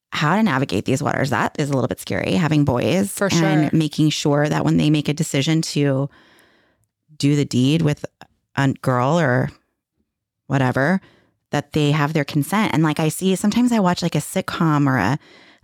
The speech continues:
Speaker 1: a movie, and I see these boys <laughs> taking girls out, and then they'll take it to the next level. And they'll, I don't know if they're poking fun or if this is the reality that we live in now. They'll be like, "Do I have your consent to hold your hand?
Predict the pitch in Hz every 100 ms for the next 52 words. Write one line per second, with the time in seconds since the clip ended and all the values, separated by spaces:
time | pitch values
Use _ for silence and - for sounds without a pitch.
0 | - 156 160 202 185 139 131 127 - 160
1 | 147 143 135 - 175 180 147 - 151 185
2 | 175 139 - - - 185 170 156 165 170
3 | 170 156 143 147 143 143 165 - 170 156
4 | 156 165 175 143 - - - - _ -
5 | 175 175 170 165 - 208 180 190 196 185
6 | 180 170 170 156 185 220 170 165 165 160
7 | 156 143 185 185 135 - - 165 208 147
8 | 123 135 - 156 160 165 156 151 135 -
9 | - 160 160 170 156 165 160 170 156 139
10 | 165 143 131 151 233 240 156